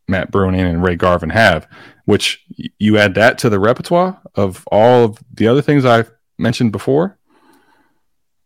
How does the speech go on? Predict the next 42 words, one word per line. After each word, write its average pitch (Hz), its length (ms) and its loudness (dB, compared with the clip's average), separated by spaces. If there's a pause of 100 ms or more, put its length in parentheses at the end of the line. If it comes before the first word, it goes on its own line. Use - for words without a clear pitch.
(220)
I 82 60 -4
think 104 160 -4
you'd 98 100 -2
be 101 100 -2
surprised 98 560 2
what 90 160 -4
you 92 140 -6
can 95 160 -4
end 95 200 -2
up 92 220 -2
doing 98 540 -2
on 87 180 -4
both 98 300 2
sides 98 420 2
in 85 80 -4
the 85 60 -4
C 87 180 -6
two 85 140 -8
C 82 200 -6
league. 73 220 -12
So 156 400 2 (920)
with 160 260 -4
all 202 100 -2
that 165 200 2
being 117 180 0
said, 104 360 0
go 107 140 0
check 113 240 -2
them 107 180 0
out. 107 340 0
Uh, 98 300 -2
if - 160 -6
you're 131 160 0
interested 165 400 -2
in 113 80 0
more 117 200 2
of 101 100 -2
what 107 160 -2
Mike 104 260 -2
and 101 120 0
I 104 120 4
do, 101 380 0